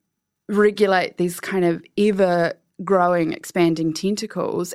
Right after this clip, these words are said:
and also to a certain extent human behaviour, 'cause we're now kind of two generations into,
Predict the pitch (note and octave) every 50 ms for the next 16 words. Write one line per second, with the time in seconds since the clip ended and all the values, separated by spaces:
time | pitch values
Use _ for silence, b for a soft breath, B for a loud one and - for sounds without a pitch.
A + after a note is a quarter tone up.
0 | - - C4+ C#4+ - - - D#4 E4+ - - D4 B3 - - A#3+ A#3 G#3+ - A#3
1 | G#3 - G#3 G3+ - - - - A3+ A3 - - - B3 A#3+ A#3+ B3 B3 B3 A#3+
2 | A#3+ C4+ C#4+ E4 E4+ - - - - - - B3+ - D4+ D4+ C#4+ C#4+ C#4+ C#4+ C#4
3 | C#4+ D4 - C4+ C#4 B3 A#3+ A#3+ - - - A#3+ A#3 A3+ G#3 A3+ G#3+ G#3+ G#3 G3
4 | F#3 F3 F3 - - - F3 E3 - B1 - - - - - F#3+ F3+ F#3 F#3 F3
5 | - - F#3 F3+ F3 F3 E3+ E3 E3+